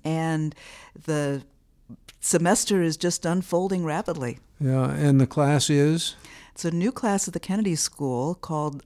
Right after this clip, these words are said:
Speaker 1: Leading Teams for Public Impact.
Speaker 2: How is that different from the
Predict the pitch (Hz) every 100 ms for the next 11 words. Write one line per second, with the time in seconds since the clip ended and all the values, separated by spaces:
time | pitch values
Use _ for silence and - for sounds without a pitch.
0 | - 151 185 220 208 196 - 190 185 185
1 | 180 - 160 - 160 170 156 - - 175
2 | - 117 - - - _ _ - 190 220
3 | 214 156 175 - 175 - 156 151 151 151
4 | 151 139 127 147 143 139 135 135